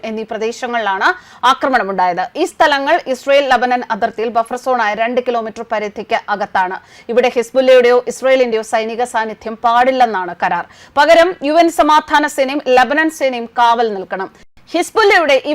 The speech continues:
വാദത്തിന്റെ ശരിതെറ്റുകൾ അവിടെ നിൽക്കുമ്പോഴും ഈ വെടിനിർത്തലിന് ഇസ്രായേലിനെ പ്രേരിപ്പിച്ചത് ഒരു ഭയം തന്നെയാണ് എന്നാണ് യുദ്ധരംഗത്തെ നിരീക്ഷകർ പറയുന്നത്. ഇസ്രായേൽ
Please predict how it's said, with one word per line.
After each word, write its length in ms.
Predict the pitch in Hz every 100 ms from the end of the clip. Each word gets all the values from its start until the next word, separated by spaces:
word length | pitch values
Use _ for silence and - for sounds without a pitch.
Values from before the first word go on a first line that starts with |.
| 262
വാദത്തിന്റെ 540 | 262 277 330 294 269
ശരിതെറ്റുകൾ 720 | 285 294 269 302 311 277 247 -
അവിടെ 200 | 233 247
നിൽക്കുമ്പോഴും 640 | 247 220 - 247 196 220 269
ഈ 160 | 262 302 254
വെടിനിർത്തലിന് 1000 | 262 311 294 269 262 233 220 208 - 247
ഇസ്രായേലിനെ 480 | 233 262 254 240 226
പ്രേരിപ്പിച്ചത് 640 | 226 233 254 240 214 202 - - -
ഒരു 140 | 247 294 -
ഭയം 260 | 277 311 359 320
തന്നെയാണ് 640 | 285 262 240 240 254 -
എന്നാണ് 260 | 233 226 196 -
യുദ്ധരംഗത്തെ 640 | 240 - 285 277 208 214 190
നിരീക്ഷകർ 440 | 208 208 - 196 175
പറയുന്നത്. 400 | 190 175 180 180 - _ - - - 359
ഇസ്രായേൽ 480 | - 415 359 330